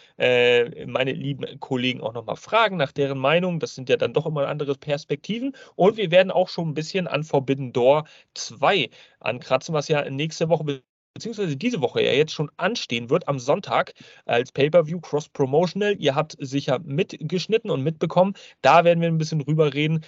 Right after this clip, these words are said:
Und dafür habe ich zwei wunderbare Kollegen hier im Podcast. Der eine, der kommt aus der westlichen, heimlichen Hauptstadt dieser Bundesrepublik. Ja, er ziert den, äh, die Aufschrift auf dem T-Shirt kann er gar nicht sehen, aber Köllemania nennt er sich ja.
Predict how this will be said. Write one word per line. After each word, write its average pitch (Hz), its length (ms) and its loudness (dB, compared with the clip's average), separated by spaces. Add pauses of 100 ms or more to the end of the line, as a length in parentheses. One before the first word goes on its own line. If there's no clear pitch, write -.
(180)
Und 123 180 0
dafür 147 300 4
habe 127 120 -8
ich 120 100 -14
zwei 135 420 2
wunderbare 131 520 2
Kollegen 117 360 -6
hier 117 160 0
im 117 80 -6
Podcast. 117 520 0 (160)
Der 143 160 2
eine, 233 320 6 (220)
der 165 320 8 (100)
kommt 165 260 0
aus 156 220 2
der 143 220 4 (180)
westlichen, 165 640 2
heimlichen 165 480 -2
Hauptstadt 160 500 0
dieser 165 220 2
Bundesrepublik. 170 1400 -2
Ja, 170 260 2
er 151 480 0 (640)
ziert 190 520 0
den, 165 260 -4
äh, 151 300 -2
die 165 280 -8
Aufschrift - 400 -2
auf 180 100 -2
dem 202 120 -8
T-Shirt 208 260 -10
kann 214 140 -2
er 226 60 -4
gar 190 100 0
nicht 151 160 -2
sehen, 220 180 0
aber 135 160 2
Köllemania 208 920 0
nennt 135 200 0
er 135 100 4
sich 156 180 -2
ja. 202 140 4